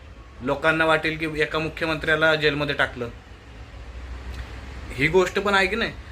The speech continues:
या सगळ्या गोष्टींमुळे अरविंद केजरीवाल यांनी, माझं असं म्हणणं, मत आहे किंवा माझं असं स्टडी सांगतो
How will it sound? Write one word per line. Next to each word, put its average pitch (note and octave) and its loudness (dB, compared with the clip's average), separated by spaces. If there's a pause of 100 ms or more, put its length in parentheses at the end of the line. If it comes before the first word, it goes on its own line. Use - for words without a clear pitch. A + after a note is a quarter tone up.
(140)
या C#3 -2
सगळ्या E3 2
गोष्टींमुळे F3+ 0
अरविंद E3 2
केजरीवाल D#3 0
यांनी, D#3 2
माझं D3 0
असं D3 -6
म्हणणं, C#3+ -2 (100)
मत B2+ 0
आहे F3 4
किंवा D3 -2
माझं C3 0
असं C#3 0 (560)
स्टडी D3+ 2
सांगतो D#3+ -2